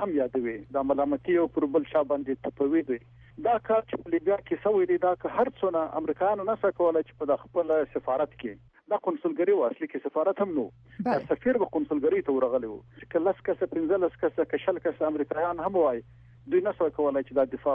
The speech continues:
Speaker 1: باید وکړي. نو دا انتقاد د دوی، دا بې ځایه انتقاد دی. دا دوی د، د متخصصینو چې مطالعه کړې ده، هغه مملکت کې چې دا سفارت او قنصلګري وي، هغه مملکت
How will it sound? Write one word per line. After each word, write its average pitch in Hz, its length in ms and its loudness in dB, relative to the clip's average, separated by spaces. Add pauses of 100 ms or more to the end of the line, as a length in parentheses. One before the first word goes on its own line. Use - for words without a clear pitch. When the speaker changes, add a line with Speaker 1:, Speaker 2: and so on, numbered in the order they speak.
Speaker 1:
باید 123 200 -2
وکړي. 123 440 -2
نو 151 140 2
دا 202 60 4 (100)
انتقاد 185 500 -2
د 160 140 -4
دوی، 175 180 2
دا 151 140 4
بې 147 80 2 (100)
ځایه 165 240 4
انتقاد 131 420 -4
دی. 131 140 -6
دا 131 140 0
دوی 170 120 -2
د، 151 160 2 (220)
د 135 140 2
متخصصینو 139 800 -4
چې 131 220 0
مطالعه 123 400 -2
کړې 202 220 2
ده، 139 80 -2 (340)
هغه 233 180 0 (120)
مملکت 175 440 -2
کې 190 160 -6
چې 175 60 0 (100)
دا 160 80 4 (120)
سفارت 139 440 0
او - 100 -8
قنصلګري 135 580 0
وي، 220 100 0 (540)
هغه 202 240 2
مملکت 185 480 -2